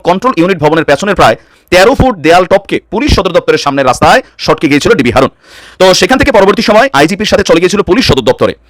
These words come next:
এরপর বলছে যে একটি সূত্র যে তিনি কূটনৈতিক এলাকায় একটি দূতাবাসে বা হাই কমিশনে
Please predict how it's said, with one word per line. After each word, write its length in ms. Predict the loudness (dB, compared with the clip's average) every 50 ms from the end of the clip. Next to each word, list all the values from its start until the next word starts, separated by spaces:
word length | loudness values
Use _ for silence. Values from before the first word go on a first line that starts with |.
| _ _ 0
এরপর 240 | 0 0 2 2
বলছে 260 | 2 0 0 0 0 -2 -2 -2 -2 -2
যে 160 | -2 -2 -2 -4 _ _ _ _ -8
একটি 180 | -6 -4 -2
সূত্র 340 | -2 -2 -2 0 0 0 0 0
যে 60 | 0 -2
তিনি 160 | -2 -2 -2
কূটনৈতিক 440 | -2 -4 -4 -2 -2 0 0 0 0 0
এলাকায় 280 | 0 0 0 -2 -4 -4 -4
একটি 180 | -8 -8 -8 -8
দূতাবাসে 400 | -4 -2 0 0 0 0 0 0
বা 100 | 0 0
হাই 160 | 0 0 -2
কমিশনে 360 | -2 -4 -4 -4 -4 -2 -2